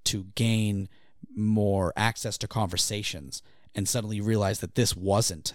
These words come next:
at all. This is not working, because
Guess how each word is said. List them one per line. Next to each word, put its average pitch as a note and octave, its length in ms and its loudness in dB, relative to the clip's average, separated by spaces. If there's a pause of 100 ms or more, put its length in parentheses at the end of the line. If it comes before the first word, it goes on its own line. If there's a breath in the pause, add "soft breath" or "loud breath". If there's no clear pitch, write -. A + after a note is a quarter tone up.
at F2+ 160 -2
all. F2+ 460 4
This G2+ 180 -2
is G2+ 140 -8
not G2 260 0
working, D#2 420 -8 (300 soft breath)
because G#2+ 460 0